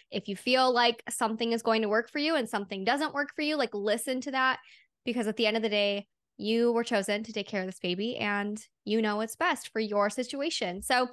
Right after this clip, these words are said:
I'm super stoked to have you. Tiffany, can you go ahead and just introduce yourself?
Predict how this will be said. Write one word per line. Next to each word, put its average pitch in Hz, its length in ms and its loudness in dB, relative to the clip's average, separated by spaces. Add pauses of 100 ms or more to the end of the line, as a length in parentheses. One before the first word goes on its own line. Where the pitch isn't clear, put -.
(260)
I'm 269 100 2
super 320 280 0
stoked 339 240 0
to 320 80 2
have 262 240 2
you. 247 280 2
Tiffany, 254 360 -6
can 294 140 -2
you 311 60 0
go 294 160 4
ahead 302 280 2
and 269 100 0
just 247 260 -4
introduce 247 440 0
yourself? 302 420 4